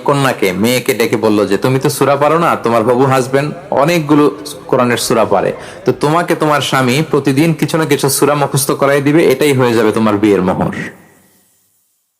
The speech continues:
তাহলে বলেন তো, সহজ না কঠিন? অজু করে নামাজ পড়া কি? সবাই বলুন,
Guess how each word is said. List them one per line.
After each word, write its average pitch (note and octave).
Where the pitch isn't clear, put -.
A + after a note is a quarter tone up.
তাহলে A#2
বলেন B2
তো, C3
সহজ B2+
না B2+
কঠিন? C3+
অজু D#3+
করে F#3
নামাজ E3+
পড়া D#3+
কি? G#2+
সবাই C#3+
বলুন, C3